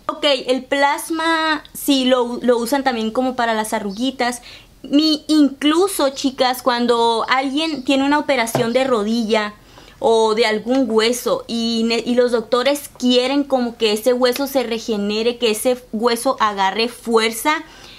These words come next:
también le sacan sangre, eh, la centrifugan y después les inyectan el plasma directamente en el hueso. Y yo les voy a decir por qué sé esto, porque mi tía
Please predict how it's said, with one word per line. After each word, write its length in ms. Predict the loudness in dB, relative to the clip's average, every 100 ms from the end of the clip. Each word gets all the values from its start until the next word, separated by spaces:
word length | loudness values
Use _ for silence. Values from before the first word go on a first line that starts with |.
| -14 -2
también 520 | 0 2 0 0 -2
le 180 | 2 2
sacan 400 | 2 0 0 -2
sangre, 520 | 0 0 2 2 0 -6 _ -20 -20 -6
eh, 580 | 0 2 2 2 2 0
la 200 | 0 0
centrifugan 1500 | 0 -4 -4 -8 _ -18 -4 -4 -2 0 2 4 2 0 -2 -8 -16 -16 -2
y 220 | 2 4
después 580 | 2 0 0 2 0 0
les 180 | -2 0
inyectan 440 | 0 0 0 -2 0
el 180 | -2
plasma 500 | -2 0 2 2 0
directamente 540 | 0 -2 -4 -6 -6 -8
en 60 |
el 60 | -8
hueso. 280 | -8 -10 -16 -20 -20 -20 -4
Y 140 | -2
yo 120 | -2
les 180 | -2 -2
voy 140 | 0 0
a 20 |
decir 420 | -2 -2 -4 -4
por 300 | -2 -2 0
qué 180 | -2 -2
sé 360 | 0 0 2
esto, 320 | 0 -2 -10 -4
porque 280 | -4 0 0
mi 120 | 0
tía 360 | -2 0 0